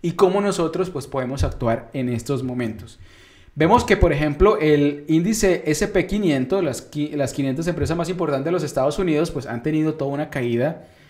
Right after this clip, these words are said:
Obviamente, eh, eh, en, en las últimas semanas, hoy tuvo una ligera recuperación que muchas personas ya empezaron a hablar, a decir, "No, es que esta, esta ya es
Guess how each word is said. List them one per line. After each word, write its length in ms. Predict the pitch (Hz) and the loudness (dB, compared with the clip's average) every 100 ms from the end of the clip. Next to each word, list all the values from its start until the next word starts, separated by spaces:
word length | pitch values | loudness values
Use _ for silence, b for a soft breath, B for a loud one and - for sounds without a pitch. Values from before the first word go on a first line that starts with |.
| B B | B B
Obviamente, 480 | 127 127 139 135 160 | -6 -4 -2 0 0
eh, 200 | 160 - | -2 -8
eh, 640 | 127 113 117 - 110 113 131 | -6 -6 -8 -8 -6 -6 -6
en, 200 | 117 117 | -6 -6
en 120 | 120 | -4
las 160 | 113 | -4
últimas 360 | 147 131 170 160 | -4 -2 0 2
semanas, 500 | 180 175 143 170 180 B B | 0 0 0 -2 -4 B B
hoy 260 | - 185 226 | 6 6 6
tuvo 220 | - 196 | 4 6
una 360 | 190 190 202 - | 6 4 -2 -2
ligera 420 | 165 147 139 190 | -4 -2 2 2
recuperación 760 | 202 190 202 190 185 190 151 151 | 2 0 0 2 2 2 2 2
que 120 | 160 | -2
muchas 300 | 131 123 170 | -2 -4 -4
personas 480 | 156 131 123 143 147 | -4 -6 -6 -6 -4
ya 200 | 127 135 | -2 -2
empezaron 440 | 143 139 135 143 | -2 -4 -2 0
a 40 | 147 | 2
hablar, 280 | 127 120 | 4 4
a 40 | 143 | 4
decir, 300 | 143 143 143 | 2 0 0
"No, 180 | 175 170 | 2 2
es 80 | |
que 120 | - 156 | 0 -6
esta, 160 | 151 | -2
esta 180 | 147 165 | -2 -2
ya 160 | 156 160 | 2 2
es 160 | 156 | 2